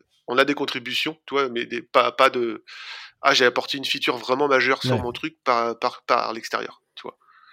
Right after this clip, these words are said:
Speaker 1: Aujourd'hui, c'est quand même nous qui faisons vivre les produits, c'est pas encore des trucs, euh, ah, mais quand même, il faut toujours une fondation ou un truc derrière un produit, de toute façon, mais, euh,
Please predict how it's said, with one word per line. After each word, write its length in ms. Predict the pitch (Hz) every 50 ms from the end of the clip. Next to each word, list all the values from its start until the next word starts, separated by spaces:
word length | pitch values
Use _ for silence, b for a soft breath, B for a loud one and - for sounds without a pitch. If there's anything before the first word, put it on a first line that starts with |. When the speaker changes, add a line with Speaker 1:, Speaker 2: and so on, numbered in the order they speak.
| b b b _
Speaker 1:
Aujourd'hui, 320 | - 117 117 117 120 135 147
c'est 120 | - 131
quand 100 | 127 131
même 120 | 120 117 131
nous 100 | 143 143
qui 140 | 143 135
faisons 460 | 123 - - - 117 107 104 104 117 107
vivre 220 | 110 131 123 120
les 80 | 113 107
produits, 320 | - - 113 110 123 135
c'est 140 | - - 113
pas 120 | - 110
encore 240 | 110 110 - 123 117
des 100 | 104 107
trucs, 280 | 107 - - 127 - -
euh, 220 | 107 - - - _ _ B B B B B B B B B B B B B B _
ah, 40 | -
mais 100 | - 123
quand 100 | - 123
même, 100 | 127 123
il 20 |
faut 100 | - 139
toujours 240 | 135 147 143 139 139
une 80 | 143 131
fondation 400 | - 131 131 131 123 - 151 131
ou 40 | 123
un 60 | 120
truc 200 | - - 160 135
derrière 240 | 135 117 120 117 120
un 40 |
produit, 220 | 117 - 147 156 156
de 60 | -
toute 80 | - 131
façon, 180 | - 131 123
mais, 140 | 120 113 110
euh, 180 | 107 107 107